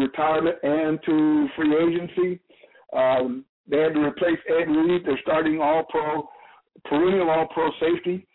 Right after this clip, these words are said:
Uh, Ray Lewis, Hall of Famer, futurely, uh, future Hall, Hall of Famer. But they picked up Chris Canty from the Giants, who formerly was with the Cowboys. They also picked up Elvis Dumervil over that fax machine debacle that they had in Denver,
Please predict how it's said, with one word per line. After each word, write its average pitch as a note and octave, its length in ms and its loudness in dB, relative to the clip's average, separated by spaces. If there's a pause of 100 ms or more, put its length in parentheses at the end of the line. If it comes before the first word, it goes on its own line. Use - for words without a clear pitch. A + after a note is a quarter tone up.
(320)
Uh, B2 100 -2
Ray D3+ 180 2
Lewis, E3+ 440 2 (140)
Hall D#3+ 240 0
of D#3+ 80 -6
Famer, D#3+ 380 0
futurely, E3+ 540 0 (260)
uh, B2+ 200 0
future E3 420 0 (320)
Hall, G#3+ 160 0
Hall D#3+ 280 0
of D#3 60 -6
Famer. E3+ 420 -2 (960)
But F#3+ 160 0
they F3 120 2
picked - 320 -2
up G3+ 180 -2
Chris G3+ 260 0
Canty F3 360 0
from E3+ 140 -6
the E3 80 -6
Giants, D3 460 0 (420)
who D#3 180 0
formerly E3 320 2
was D3+ 120 0
with D#3 120 -4
the - 140 -10
Cowboys. D3+ 520 0
They D3 120 -2
also D3+ 360 -2
picked D#3+ 200 -4
up D3+ 180 -2
Elvis D3+ 420 0
Dumervil C#3+ 560 0 (400)
over D#3 280 2
that D3+ 200 2 (120)
fax F3 280 -2
machine D#3+ 360 -4
debacle D#3+ 480 -2
that D3 140 -2
they D3 140 -4
had D3 220 0
in C#3+ 180 -8
Denver, D#3 380 -2